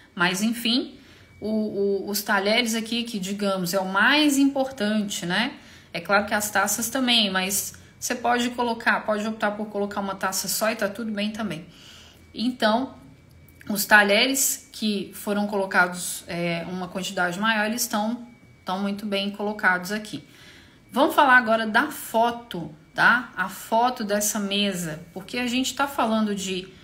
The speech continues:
roupa de mesa pra vender e eu sempre bato na tecla com vocês que é muito importante que você,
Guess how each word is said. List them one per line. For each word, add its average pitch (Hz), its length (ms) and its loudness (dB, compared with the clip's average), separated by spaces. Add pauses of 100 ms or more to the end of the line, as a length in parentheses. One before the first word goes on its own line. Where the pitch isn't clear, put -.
(420)
roupa 240 260 0
de 190 140 -4
mesa 190 400 -2
pra 202 220 2
vender 175 760 0 (400)
e 277 420 0
eu 233 260 -4
sempre 277 460 -2
bato 202 400 2
na 185 160 0
tecla 190 360 -6
com 190 200 -8
vocês 180 400 -4
que - 140 -4
é 220 40 0
muito 226 500 2
importante 214 640 -4
que 208 120 -10
você, 214 880 -2